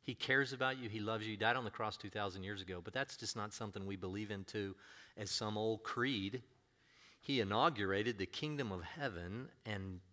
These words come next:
this thing has invaded the earth to those who will believe. And gives us a foretaste of a little bit of what heaven's gonna feel like. No, we're all gonna die.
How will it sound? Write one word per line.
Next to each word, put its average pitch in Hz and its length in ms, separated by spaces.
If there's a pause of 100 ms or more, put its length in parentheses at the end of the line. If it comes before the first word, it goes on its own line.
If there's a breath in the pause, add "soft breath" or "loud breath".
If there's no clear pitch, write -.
this 113 300
thing 127 260
has 95 380 (120)
invaded 98 760
the 98 200
earth 113 480
to 104 120
those 95 500
who 98 120
will 87 140
believe. 85 400 (2750 soft breath)
And 127 340
gives 147 240
us 123 180
a 95 80
foretaste 117 1000 (220)
of 113 120
a 104 80
little 139 300
bit 104 180
of 101 60
what 104 160
heaven's 98 320
gonna 98 160
feel 127 240
like. 80 340 (1500)
No, 156 340 (100)
we're 143 140
all 143 120
gonna 131 200
die. 101 260